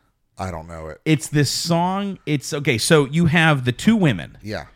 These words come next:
Speaker 2: They're the primary singers.
Speaker 1: They're the distraction.
Speaker 2: Yes. Then you have the guy with the beard. He's really the songwriter.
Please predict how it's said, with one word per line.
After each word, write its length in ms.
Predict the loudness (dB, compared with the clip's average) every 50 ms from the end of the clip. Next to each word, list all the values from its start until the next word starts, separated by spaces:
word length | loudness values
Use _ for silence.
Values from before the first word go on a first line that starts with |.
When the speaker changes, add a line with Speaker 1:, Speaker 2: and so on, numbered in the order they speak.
| _ _ _
Speaker 2:
They're 340 | 0 2 4 4 4 2 0 -4
the 140 | -2 -2 0
primary 560 | 0 2 2 2 2 4 2 0 0 0 -2
singers. 460 | -2 -2 -4 -4 -4 -6 -10 -8 -2
Speaker 1:
They're 180 | -2 0 0 0
the 100 | -2 -4
distraction. 840 | -8 -8 -12 -14 -12 -8 -4 -4 -4 -4 -6 -12 -14 -16 -18 -20 -20 _ -4
Speaker 2:
Yes. 320 | -2 -2 -2 -2 -4 -8
Then 240 | -8 -6 -4 -4 -2
you 80 | -2
have 240 | 0 0 0 0 0
the 80 | -2 -2
guy 220 | 2 4 4 4
with 160 | 4 2 2
the 80 | 0 -2
beard. 460 | 2 4 2 4 4 2 -2 -4 -6
He's 340 | -4 -4 -2 -2 -2 -4 -4
really 240 | -4 0 0 0 0
the 140 | 0 -2 -4
songwriter. 840 | -6 -4 -2 0 2 2 2 2 0 0 -2 -2 -4 -6 -10 -12